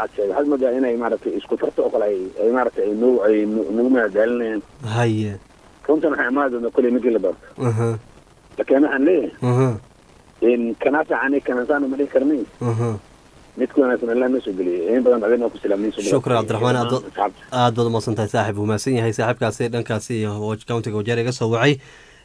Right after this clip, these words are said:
Speaker 2: Eh, weli idaacadda Star F M codka gobolka Waqooyi Bari ayaa dhegeysanaysaan, saaxiibada kala duwan. Cid walba imikan way ka qayb qaadanaysaa, eh, fikirkeeda, aragtidana soo dhaweynayo. Walaal, soo dhawo magacaaga.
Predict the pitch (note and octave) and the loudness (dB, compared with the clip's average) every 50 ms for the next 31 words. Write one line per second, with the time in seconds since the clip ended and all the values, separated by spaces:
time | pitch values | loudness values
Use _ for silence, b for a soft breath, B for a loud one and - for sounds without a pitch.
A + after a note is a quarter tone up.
0 | B - B2 A2+ A#2 A#2 A#2+ C#3 D3+ C#3+ A#2+ A#2 A2+ A2+ A#2 G#2 - - A2+ A2 | B -6 -2 -2 0 0 2 0 0 0 0 0 -2 -2 -2 -4 -4 -2 -2 -2
1 | G#2 - B2 A#2 A2 A2+ A2 - A#2+ G2+ A2+ G#2+ G#2 - A2+ G2+ A2+ G#2+ G#2 G#2 | -2 -2 -4 -4 -4 -6 -8 -8 -8 -6 -4 -4 -4 -4 -4 -2 -2 -2 -2 -2
2 | G#2 G2+ F#2 G#2+ G#2+ G#2 G2+ G#2 F#2+ G2+ G2 - A#2+ A2 G#2 G2 - A2 G#2 G2 | -2 -4 -2 -2 -2 -2 -2 -4 -4 -6 -6 -6 -4 -4 -4 -4 -4 -6 -6 -6
3 | - A#2 G#2 G2 G#2 G#2 A2 G#2+ G#2 G#2 G2 F2 - _ _ _ - A2 G#2 G2+ | -6 -8 -8 -6 -6 -4 -4 -2 -2 -4 -4 -6 -10 _ _ _ -6 -6 -6 -4
4 | A2 A2+ A#2 A#2+ A#2 A#2 b b b b b - A#2 G#2+ G#2 G2+ A2 - - A#2 | -2 -2 0 -2 -2 -4 b b b b b -12 -8 -8 -6 -6 -6 -6 -6 -6
5 | A2 G#2 - A2+ G2+ G2+ G2+ G#2 F#2+ - - - A2+ G#2 G2 A2 G#2 G#2+ G#2+ G2+ | -6 -6 -6 -8 -8 -6 -6 -6 -8 -10 -10 -10 -10 -10 -8 -8 -6 -6 -6 -6
6 | - - G#2 G2 F#2 - - _ - A2+ G#2+ F#2 - A2+ G#2+ G#2 - - G#2+ G2+ | -8 -8 -10 -12 -12 -14 -18 _ -14 -14 -12 -12 -10 -10 -10 -10 -10 -10 -8 -8
7 | G2 G2 - - A2 G#2 G2+ G2 - - B2+ B2 A#2+ G#2 G#2 G2+ G2+ G2+ G#2 A#2 | -8 -8 -10 -8 -8 -8 -8 -8 -8 -6 -6 -6 -4 -4 -4 -4 -4 -4 -4 -4
8 | A#2+ A2+ G#2 - C#3+ C#3+ C#3 C#3 C3 C3+ B2+ A#2+ G#2+ G#2 G2 F#2+ | -4 -4 -2 -4 -2 0 0 0 0 0 0 -2 -2 -4 -6 -10